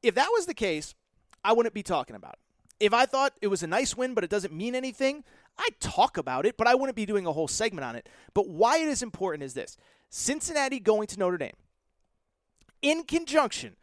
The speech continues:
with everything else that happened in college football yesterday,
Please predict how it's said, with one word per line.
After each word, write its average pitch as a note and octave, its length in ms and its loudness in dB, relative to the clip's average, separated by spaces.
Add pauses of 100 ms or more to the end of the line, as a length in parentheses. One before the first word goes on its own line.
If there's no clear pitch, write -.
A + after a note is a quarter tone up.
(220)
with F3 220 2 (200)
everything D4+ 640 4
else B3 280 4
that F3 160 0
happened A3 520 -2
in G#3+ 180 -2
college G#3+ 400 2
football D#3+ 360 0
yesterday, B2 540 -6